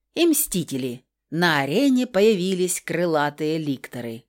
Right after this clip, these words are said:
которые грудью встали на защиту слабых людишек. Нет, они не взялись из ниоткуда. Упоминалось, что они вроде как существовали чуть ли не всегда, ведя свои родовые линии от самих священных драконов.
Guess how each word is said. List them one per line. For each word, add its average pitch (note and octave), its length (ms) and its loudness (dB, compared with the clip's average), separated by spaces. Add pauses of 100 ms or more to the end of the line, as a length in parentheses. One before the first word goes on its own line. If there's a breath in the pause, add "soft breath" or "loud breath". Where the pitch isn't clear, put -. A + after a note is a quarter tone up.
(100)
которые D#3 440 2
грудью D3 560 0
встали G3 500 2
на G#3 160 2
защиту G3+ 480 -4
слабых D3 540 -2
людишек. C3+ 680 -8 (300)
Нет, B3 460 2
они E3+ 160 2
не F3+ 100 0
взялись F#3 480 0
из C#3 140 -6
ниоткуда. C#3 720 -4 (340)
Упоминалось, F#3+ 800 4
что - 340 -2
они B3+ 240 6
вроде A#3+ 280 0
как B3 160 0
существовали B3+ 880 0
чуть D3+ 240 -10
ли F3+ 80 2
не F3 100 0
всегда, E3+ 520 -4 (360)
ведя F3 480 2
свои F3 340 4
родовые D#3+ 520 4
линии D3+ 680 2 (360)
от G#3 240 0
самих B3 480 2
священных G3 800 0
драконов. D3+ 800 -4